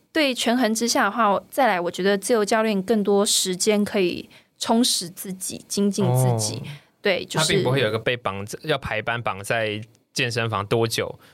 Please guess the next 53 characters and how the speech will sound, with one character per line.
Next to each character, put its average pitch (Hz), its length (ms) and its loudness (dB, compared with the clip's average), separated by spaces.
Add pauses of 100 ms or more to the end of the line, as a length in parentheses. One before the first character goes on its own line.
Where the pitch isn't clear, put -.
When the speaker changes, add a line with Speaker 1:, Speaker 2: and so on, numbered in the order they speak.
(120)
Speaker 2:
就 127 100 2
为 127 100 4
了 110 140 2
看 117 240 -6
顾 113 180 -4
一 107 80 -2
些 101 340 -2 (140)
不， 131 120 -2 (160)
呃， 135 120 0
有 139 160 2
可 135 80 -2
能 120 100 0
那 135 100 0
个 123 80 -2
时 - 120 -4
段 117 140 0
根 127 80 2
本 107 80 -2
没 110 80 -2
有 107 100 2
人， 98 140 0
可 104 100 -8
是 110 240 0
必 123 140 -4
须 120 160 -2
要 117 80 2
有 104 100 -2
一 104 80 -2
个， 101 220 0 (380)
嗯， 95 420 -4
维 113 220 0
安 123 120 -2
的 147 100 2
人 117 260 0
之 320 340 2
类 170 140 4
的。 302 100 2
Speaker 1:
是， - 20 6
是， 113 60 4
是， - 60 0
Speaker 2:
嗯， 185 100 2
嗯。 - 20 2
Speaker 1:
是， - 220 2
是， 180 340 0
所 277 200 0
以 220 360 -2 (160)
相 247 320 -2
对 254 200 2
来 185 160 0
讲， 175 340 -4
我 180 160 -4
就 190 340 4 (120)
更 220 360 -2